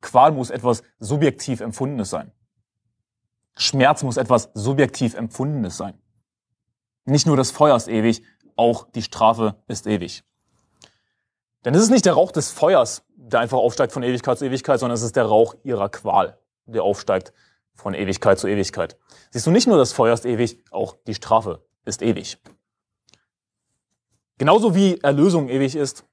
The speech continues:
genauso wie das ewige Leben ewig ist, ist auch die Strafe in der Hölle ewig. Die Bibel sagt in Römer Kapitel sechs, Vers dreiundzwanzig: "Denn der Lohn der Sünde ist der Tod." Und damit meint die Bibel eben die Hölle. Tod und Hölle sind synonym. Aber die Gnadengabe Gottes ist das ewige Leben Christus Jesus, unserem Herrn.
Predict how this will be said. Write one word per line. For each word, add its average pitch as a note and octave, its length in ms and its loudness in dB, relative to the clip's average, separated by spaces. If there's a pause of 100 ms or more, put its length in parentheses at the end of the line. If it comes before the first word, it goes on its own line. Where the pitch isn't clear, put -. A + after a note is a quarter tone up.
(140)
genauso C3 320 -2
wie C#3 40 2
das C3+ 200 -2
ewige C3 300 -2
Leben B2+ 400 -2
ewig B2 320 -2
ist, G2+ 300 -8 (600)
ist A#2 80 -4
auch A#2 80 2
die C3 120 -6
Strafe C#3+ 400 0
in C3 80 -2
der A2+ 100 2
Hölle C#3 220 0
ewig. G#2+ 260 -4
Die - 80 -16
Bibel C#3 180 -8
sagt B2+ 220 -2
in B2+ 60 -8
Römer B2+ 240 -2
Kapitel B2 180 -6
sechs, A#2+ 160 -2
Vers B2 100 -10
dreiundzwanzig: B2 520 -4
"Denn B2+ 100 -4
der A#2 100 -2
Lohn C3+ 280 0
der D#3 80 4
Sünde C3+ 240 -2
ist B2+ 120 -2
der B2+ 100 0
Tod." F#3 360 0 (720)
Und B2 140 -6
damit C3 220 2
meint C3+ 180 2
die C3+ 60 -8
Bibel C3 260 -4
eben A#2+ 220 -2
die A#2 120 -8
Hölle. B2+ 440 0
Tod - 220 -8
und A#2+ 140 -10
Hölle C3 220 -2
sind G#2+ 160 -6
synonym. A2+ 540 -8 (1600)
Aber G3 180 6
die F#3 80 2
Gnadengabe D#3 580 2
Gottes C3+ 320 -2
ist D3 160 -10
das C3 120 -10
ewige D3 260 -6
Leben A#2+ 240 -6
Christus A2 260 -14
Jesus, A#2 160 -6
unserem A2 200 -8
Herrn. G#2+ 220 -12